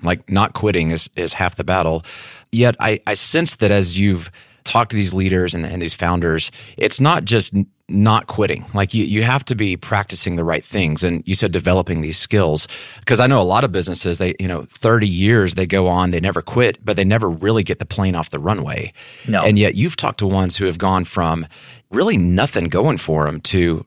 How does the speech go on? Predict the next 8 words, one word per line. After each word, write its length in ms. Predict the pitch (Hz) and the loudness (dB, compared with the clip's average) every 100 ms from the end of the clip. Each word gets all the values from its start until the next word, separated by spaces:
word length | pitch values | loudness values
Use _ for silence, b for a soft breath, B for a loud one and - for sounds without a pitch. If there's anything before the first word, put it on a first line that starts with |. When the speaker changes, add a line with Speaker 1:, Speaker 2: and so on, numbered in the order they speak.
| - | -2
Speaker 1:
now 260 | 107 143 | 2 2
they're 200 | 147 101 | 2 0
a, 60 | 87 - | 0 -2
a 80 | |
major 560 | 85 87 98 131 92 82 | -2 0 2 2 0 -2
national 460 | 87 101 117 - 69 | 0 0 -2 -4 -6
household 500 | - 98 - 73 - | -4 -4 -6 -10 -6
brand. 460 | 78 113 85 80 | -2 0 -2 -6